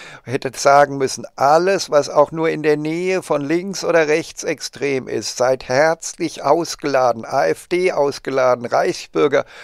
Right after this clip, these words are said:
Reichsbürger ausgeladen. Ihr seid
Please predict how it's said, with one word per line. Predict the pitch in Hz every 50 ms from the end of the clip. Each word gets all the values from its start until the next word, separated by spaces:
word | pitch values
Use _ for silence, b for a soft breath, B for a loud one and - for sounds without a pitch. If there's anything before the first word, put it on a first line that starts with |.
| B B B
Reichsbürger | - 139 156 165 170 - - - _ 160 151 147 127 139 135 -
ausgeladen. | 123 135 147 135 - - - 139 131 135 131 127 127 117 120 120 B B B B B B B
Ihr | - 165 170 165
seid | 147 - 170 170 170 156